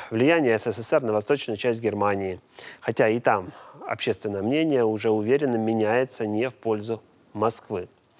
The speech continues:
Не последнюю роль в этом процессе сыграло и то, что Евросоюзу в конечном счете удалось стабилизировать цену на газ.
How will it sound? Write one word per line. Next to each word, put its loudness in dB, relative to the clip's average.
Не 6
последнюю 6
роль 6
в 2
этом 2
процессе 0
сыграло 2
и -2
то, 2
что -6
Евросоюзу 0
в -2
конечном -2
счете -4
удалось 4
стабилизировать 0
цену -2
на 2
газ. -4